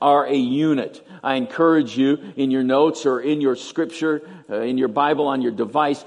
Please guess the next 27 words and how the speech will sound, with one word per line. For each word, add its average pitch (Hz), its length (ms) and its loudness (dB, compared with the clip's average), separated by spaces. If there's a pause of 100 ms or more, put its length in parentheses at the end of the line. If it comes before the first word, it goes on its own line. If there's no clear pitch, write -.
(160)
look 175 220 4
at 175 100 0
the 147 100 2
first 170 680 2
and 135 160 -2
the 131 60 2
last. 135 680 -2 (480)
They 131 140 4
both 160 440 4
end 156 440 2
with 131 100 0
the 127 80 0
same 143 380 0
promise. 143 640 -2
What 139 200 2
is 139 200 -2
that 113 260 -4
promise? 131 480 -6 (1500)
Theirs 165 400 6
is 135 140 -2
the 143 100 -4
kingdom 175 460 0
of 139 100 0
heaven. 151 640 0
So 160 140 2
the 147 120 4
first 190 640 2